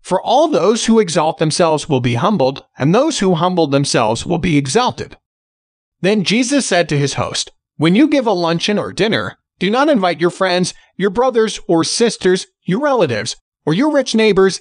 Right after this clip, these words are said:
If you do, they may invite you back, and so you will be repaid. But when you give a banquet, invite the poor, the crippled, the lame,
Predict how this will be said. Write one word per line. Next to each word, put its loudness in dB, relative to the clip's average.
If -4
you 4
do, -4
they 2
may 2
invite 0
you 2
back, -6
and -2
so 0
you 2
will 0
be 0
repaid. -2
But 0
when -2
you 6
give 2
a 2
banquet, -2
invite 0
the -2
poor, 0
the -2
crippled, -4
the 2
lame, -2